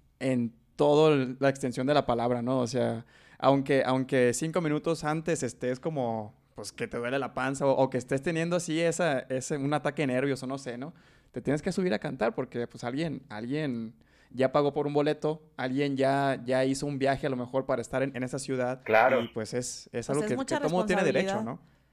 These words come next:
Speaker 3: Oye, Dani, me voy un poquito atrás, perdón, este,
Speaker 2: Sí.
Speaker 3: ¿cómo fue que tú un día despertaste y dijiste, "Quiero ser personal manager"? O sea,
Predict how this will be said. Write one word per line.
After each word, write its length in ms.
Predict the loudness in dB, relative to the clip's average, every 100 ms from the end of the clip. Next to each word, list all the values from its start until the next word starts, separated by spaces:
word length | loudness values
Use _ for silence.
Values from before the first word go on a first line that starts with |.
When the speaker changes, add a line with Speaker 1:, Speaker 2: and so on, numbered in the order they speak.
| _ _ 4
Speaker 3:
Oye, 220 | 6 6
Dani, 240 | 4 4
me 120 | 2 4
voy 200 | 4 2
un 80 |
poquito 340 | 0 0 0 0
atrás, 380 | 2 2 2 2
perdón, 400 | 0 2 2 2
este, 200 | 4 6
Speaker 2:
Sí. 40 |
Speaker 3:
¿cómo 240 | 6 4
fue 220 | 2 0 0
que 100 | -4
tú 140 | -2
un 80 | 0
día 180 | 2 2
despertaste 580 | 0 0 -2 -2 -2 0
y 20 |
dijiste, 420 | 0 0 0 -2
"Quiero 260 | -2 -2 -2
ser 280 | -4 -4
personal 420 | -2 -2 -2 -4 -2
manager"? 460 | -2 0 -2 0
O 80 | 0
sea, 280 | 2 0